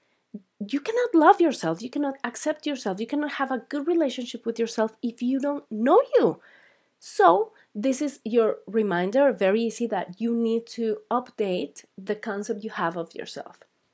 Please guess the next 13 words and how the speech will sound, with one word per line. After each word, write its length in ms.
So 400
if 180
you 160
are 100
like 240
me 380
and 180
you 140
like 400
journaling 800
and 580
just 220
meditating 1000